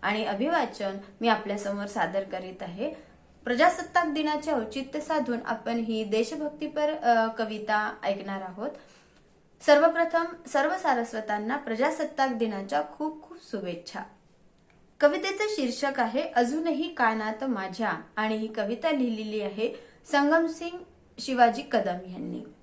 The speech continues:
अजूनही कानात माझ्या गुंजत आहेत वंदे मातरमचे नारे, हसत हसत अण चढत होते फासावरती सारे. त्यागला होता संसार,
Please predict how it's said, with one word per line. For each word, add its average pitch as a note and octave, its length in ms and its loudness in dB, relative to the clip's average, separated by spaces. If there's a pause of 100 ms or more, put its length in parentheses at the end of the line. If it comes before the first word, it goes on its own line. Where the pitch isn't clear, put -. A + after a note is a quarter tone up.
(1600)
अजूनही F#4 640 6
कानात D4+ 520 10
माझ्या C#4+ 640 8 (300)
गुंजत F#4 440 4
आहेत C#4+ 480 8
वंदे B3+ 440 6
मातरमचे B3+ 880 6
नारे, A#3+ 640 6 (200)
हसत E4+ 320 6
हसत C4+ 380 2
अण B3 260 2 (100)
चढत D4+ 320 6
होते B3 640 2
फासावरती A3+ 840 6
सारे. - 520 -6 (1200)
त्यागला F#4+ 520 12
होता E4+ 460 10
संसार, D4+ 760 8